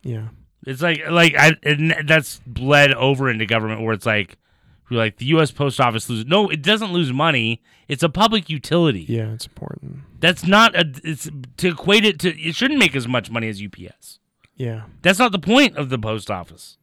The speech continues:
Speaker 2: It was never the point of the post office to compete with U P S and FedEx. There's always been private contenders out there,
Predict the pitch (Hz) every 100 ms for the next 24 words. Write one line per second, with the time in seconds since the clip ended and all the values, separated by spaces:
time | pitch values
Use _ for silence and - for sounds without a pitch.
0 | _ _ _ _ _ _ _ _ _ -
1 | 175 202 208 247 269 202 139 143 117 101
2 | 117 101 - 95 90 87 - 110 - 107
3 | - 117 110 104 98 104 107 107 98 92
4 | - _ _ - 110 101 110 98 87 -
5 | - _ _ _ _ _ _ - 220 247
6 | 285 277 165 165 139 135 160 151 127 _
7 | _ - 127 117 175 190 117 95 92 -
8 | 104 147